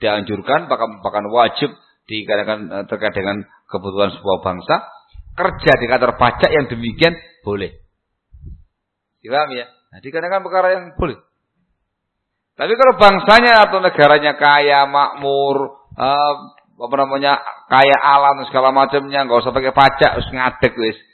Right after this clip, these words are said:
Eh, pajak itu malas nggak, nggak di-, nggak diperlukan sama mereka. Barakallahu fikum. Maka tidak boleh untuk mengambil pajak, menarik pajak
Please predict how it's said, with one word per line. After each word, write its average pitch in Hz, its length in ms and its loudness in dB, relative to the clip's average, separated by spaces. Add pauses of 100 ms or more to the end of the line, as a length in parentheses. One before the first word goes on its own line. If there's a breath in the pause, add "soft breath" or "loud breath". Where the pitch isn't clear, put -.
(400)
Eh, 120 320 -6
pajak 117 320 -2
itu 123 80 -6
malas 120 260 2 (600)
nggak, 85 220 -14 (100)
nggak 98 160 -8
di-, - 60 -20 (120)
nggak 95 160 -10
diperlukan 120 400 2
sama 113 220 -6
mereka. 110 400 -8 (480)
Barakallahu 104 400 -4
fikum. 101 160 -8 (560)
Maka 190 240 -2
tidak 214 240 6
boleh 233 260 10 (220)
untuk 202 240 0
mengambil 190 640 0
pajak, 151 400 4 (640)
menarik 143 400 0
pajak 131 480 4